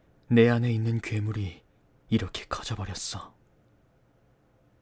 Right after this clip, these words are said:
와구와구, 우적우적, 와작와작, 꿀꺽. 배가 고파진 괴물은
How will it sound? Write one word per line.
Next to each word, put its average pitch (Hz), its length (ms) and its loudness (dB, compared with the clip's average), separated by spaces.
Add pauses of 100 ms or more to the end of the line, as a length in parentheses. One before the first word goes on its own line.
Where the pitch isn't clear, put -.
(800)
와구와구, 95 680 -6 (1200)
우적우적, - 720 -8 (1120)
와작와작, - 800 -10 (1200)
꿀꺽. - 500 -12 (3500)
배가 123 280 4
고파진 117 440 -2
괴물은 107 600 -2